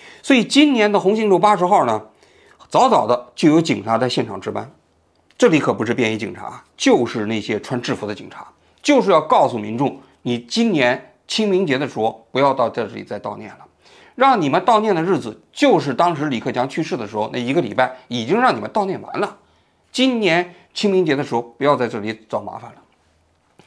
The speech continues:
有一些胆大的人啊，在那个现场还拍照片，拍了照片之后，立刻就让警察给抓到之后，要求他把这个照片给删掉，才能离开现场。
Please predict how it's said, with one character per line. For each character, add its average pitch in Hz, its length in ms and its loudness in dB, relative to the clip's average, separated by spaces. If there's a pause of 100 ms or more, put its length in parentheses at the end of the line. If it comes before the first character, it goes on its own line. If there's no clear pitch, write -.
有 117 200 2
一 160 60 2
些 196 140 2
胆 - 200 -2
大 165 160 0
的 107 120 -8
人 - 100 -14
啊， - 120 -20 (200)
在 147 80 2
那 156 80 4
个 147 60 0
现 156 180 0
场 107 140 -12
还 120 80 -14
拍 147 160 -6
照 135 120 -2
片， 147 320 -6 (480)
拍 269 140 0
了 254 100 0
照 240 140 2
片 226 160 0
之 226 80 -2
后， 226 140 2
立 247 160 4
刻 214 120 2
就 202 120 2
让 180 120 2
警 127 140 -4
察 123 160 4
给 110 260 -6 (120)
抓 165 160 4
到 151 100 2
之 135 100 -6
后， 147 240 -2 (200)
要 180 240 4
求 151 160 -4
他 139 120 0
把 120 220 2
这 113 140 -6
个 135 100 -4
照 135 180 0
片 113 240 -6 (240)
给 - 120 -10
删 139 180 -6
掉， 147 240 -10
才 120 100 -16
能 101 120 -12
离 107 80 -10
开 107 100 -16
现 - 160 -18
场。 - 100 -20